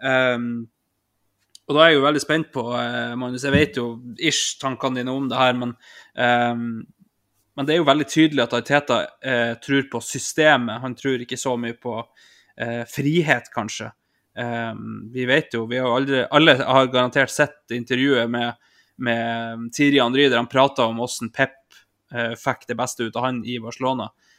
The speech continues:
Eh, og, og der er jo freedom et ord han bruker ganske mye. Eh, det der med,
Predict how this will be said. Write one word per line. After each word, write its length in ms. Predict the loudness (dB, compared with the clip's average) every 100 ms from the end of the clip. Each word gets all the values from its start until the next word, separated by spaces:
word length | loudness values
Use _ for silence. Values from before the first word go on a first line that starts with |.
| _ -6
Eh, 500 | -2 0 -2 -6 -10 -14 _ -8
og, 220 | -6 -6 0
og 80 |
der 140 | 4 6
er 140 | 6
jo 160 | 4 2 -6
freedom 520 | 2 4 4 0 -6 -10
et 140 | -4
ord 160 | -2 -2
han 120 | -2
bruker 340 | -6 -4 -6
ganske 320 | -6 -8 -6 -2
mye. 300 | 0 0 -4 _ _ _ -6
Eh, 460 | -4 -4 -6 -12 -14
det 120 | -2
der 180 | 0 0
med, 320 | 0 -2 -4